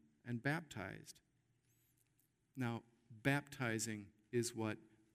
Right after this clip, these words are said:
John's disciples do. It's what they know. They're the ones who are sort of the experts on this. They're the ones who got in on the ground floor with John. Now,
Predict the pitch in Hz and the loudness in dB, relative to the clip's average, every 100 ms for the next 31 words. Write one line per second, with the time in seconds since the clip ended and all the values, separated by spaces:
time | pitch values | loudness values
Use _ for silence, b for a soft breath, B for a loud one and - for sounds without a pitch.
0 | 113 107 - 135 127 120 - - - 98 | -20 -8 2 4 4 2 0 0 0 0
1 | - - - 104 82 - _ _ _ _ | -6 -6 -6 -6 -8 -12 _ _ _ _
2 | - 127 - 123 113 - b b b - | -2 0 2 2 0 -2 b b b -14
3 | 110 101 131 139 127 107 92 - - b | -6 2 6 6 6 2 -4 -12 -20 b
4 | b 113 104 135 165 147 117 110 107 101 | b -6 6 8 10 8 6 4 0 -2
5 | 104 - b b - 127 120 117 - 113 | -2 -4 b b -2 6 8 8 6 0
6 | 104 107 123 113 110 - 110 107 - 101 | 0 2 2 2 2 -2 -2 -4 -4 -4
7 | 95 95 98 107 - - - 113 135 131 | -4 -8 -8 -6 -6 -8 -2 4 6 6
8 | 120 113 110 110 117 120 120 117 113 110 | 4 2 0 0 -2 2 4 4 2 0
9 | 113 B B B 117 113 110 135 135 127 | -4 B B B -2 -2 2 6 6 6
10 | 123 131 127 113 - - - 110 - 120 | 2 4 4 4 0 -8 -6 -6 -2 -2
11 | 107 95 - - _ _ _ _ _ _ | -2 -4 -14 -20 _ _ _ _ _ _
12 | _ B B B B B B B 127 | _ B B B B B B B 4